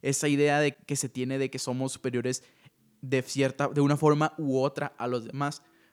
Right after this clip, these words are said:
cuando en realidad todos somos iguales y deberíamos de ser vistos como tal. Por ello,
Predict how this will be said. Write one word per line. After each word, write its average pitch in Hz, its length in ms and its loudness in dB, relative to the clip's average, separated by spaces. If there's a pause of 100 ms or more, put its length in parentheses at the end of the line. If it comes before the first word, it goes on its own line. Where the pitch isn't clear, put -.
(120)
cuando 143 240 0
en 139 60 -2
realidad 135 340 -2
todos 147 260 2
somos 151 280 -4
iguales 147 380 0
y 156 120 0
deberíamos 135 480 0
de 127 140 -4
ser 127 240 -6
vistos 131 340 -8
como 110 220 -10
tal. 143 320 -2 (1080)
Por 156 180 4
ello, 196 400 0